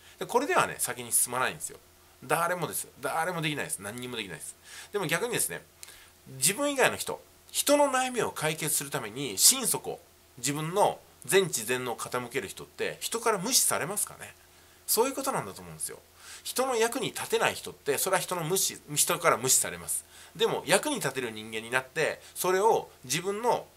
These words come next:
うん、まあ、対価を問わずにね、えー、誠心誠意尽くす人って必ず人から大事にされますよ。大事にされないってことは、それほどのことをしてないっていうふうに考えることが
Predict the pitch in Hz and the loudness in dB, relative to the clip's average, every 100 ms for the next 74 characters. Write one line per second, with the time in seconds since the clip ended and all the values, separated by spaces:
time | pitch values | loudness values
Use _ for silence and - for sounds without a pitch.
0 | - 110 107 151 135 170 277 311 - 101 | -14 -12 0 2 2 4 4 4 2 -2
1 | 92 151 247 226 170 98 156 - - - | 2 4 4 2 -6 -10 -10 -14 -20 -20
2 | - - 117 117 214 220 233 233 214 110 | -20 -12 -2 4 6 6 4 2 2 0
3 | - 135 - - 78 - - - - 220 | -2 -2 -4 -6 -10 -8 -10 -4 0 2
4 | 240 226 220 - 226 190 185 - - 123 | 2 2 -2 -2 2 4 4 0 -4 0
5 | 139 165 113 101 104 117 - - - - | 0 0 -4 -4 -4 -4 -4 -8 -18 -20
6 | - - 190 277 277 208 147 156 190 202 | -20 -2 2 2 0 0 0 0 -2 -4
7 | - 92 120 117 - - 196 226 240 247 | -8 -2 2 2 2 0 0 2 0 0
8 | 240 226 - - 131 208 165 98 90 78 | -2 -4 -2 -2 -2 -4 -6 -12 -12 -8
9 | 101 98 87 80 67 | -8 -6 -8 -12 -16